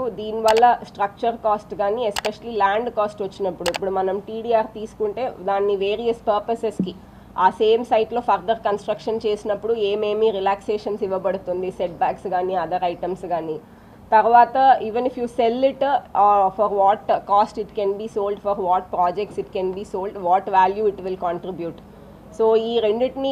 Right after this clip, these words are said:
కూడా క్లియర్గా కమిషనర్ గారి సైడ్ నుంచి కూడా అందరికీ ఎక్స్‌ప్లెయిన్ చేయడం జరిగింది. ఎక్స్‌ప్లెయిన్ చేసిన తర్వాత ఇప్పుడు అది ఇరవై ఆరు మార్చ్, ఇవాళ మనకి this is only first April. దీనిలోపే ఒక ఆరుగురు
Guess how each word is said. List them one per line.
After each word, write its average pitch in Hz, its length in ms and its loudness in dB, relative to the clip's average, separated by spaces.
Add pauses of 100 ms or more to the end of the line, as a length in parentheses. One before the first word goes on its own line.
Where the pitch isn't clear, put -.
కూడా 247 240 2
క్లియర్గా 226 440 6 (100)
కమిషనర్ 220 400 -2
గారి 214 180 0
సైడ్ 202 240 -2
నుంచి 202 240 -4
కూడా 220 200 0
అందరికీ 220 360 0 (100)
ఎక్స్‌ప్లెయిన్ 220 460 -4
చేయడం 202 240 0 (120)
జరిగింది. 180 440 -4 (520)
ఎక్స్‌ప్లెయిన్ 262 460 0
చేసిన 254 300 0 (140)
తర్వాత 233 380 2 (120)
ఇప్పుడు 226 200 0 (100)
అది 202 120 -4 (100)
ఇరవై 226 280 6
ఆరు 220 140 4 (100)
మార్చ్, 190 340 0 (360)
ఇవాళ 214 340 4 (100)
మనకి 208 380 0
this 214 160 -8
is 220 140 -6
only 233 200 -4
first 202 240 -2 (100)
April. 185 260 -6 (520)
దీనిలోపే 269 580 4 (160)
ఒక 262 100 2 (180)
ఆరుగురు 240 380 2